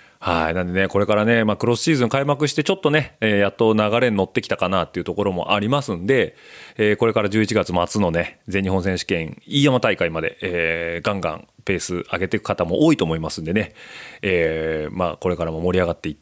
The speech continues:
てほしいなと思っております。クロスに関して言えばね、えー、今度、えー、だから今日ね、これ撮ってんのがね、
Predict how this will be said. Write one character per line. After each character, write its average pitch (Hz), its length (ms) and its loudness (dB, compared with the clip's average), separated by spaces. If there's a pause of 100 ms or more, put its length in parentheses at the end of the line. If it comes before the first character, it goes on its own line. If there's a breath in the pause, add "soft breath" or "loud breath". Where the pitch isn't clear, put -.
(140)
て - 80 -4
ほ 80 120 -4
し 82 140 -8
い - 20 -6
な 90 200 0
と 85 100 -4
思 82 160 -4
っ - 40 -6
て - 180 -4
お 92 120 2
り 92 160 -2
ま 120 120 2
す。 - 180 -8 (760 loud breath)
ク 190 100 0
ロ 269 80 4
ス 190 140 2
に 131 80 2
関 104 180 0
し - 80 -4
て 107 80 0
言 101 80 4
え - 20 0
ば 90 120 0
ね、 101 260 -2 (140)
え 101 1080 4
ー、 - 60 -8
今 196 400 2
度、 190 280 2
え 107 340 2
ー、 - 20 0
だ 113 100 0
か 104 60 2
ら 98 80 -4
今 135 400 2
日 85 40 -2
ね、 113 220 -2
こ 117 80 -6
れ 101 60 -8
撮 - 80 -2
っ - 40 0
て - 160 -6
ん 80 40 -2
の 78 80 -4
が 73 80 -6
ね、 76 280 -6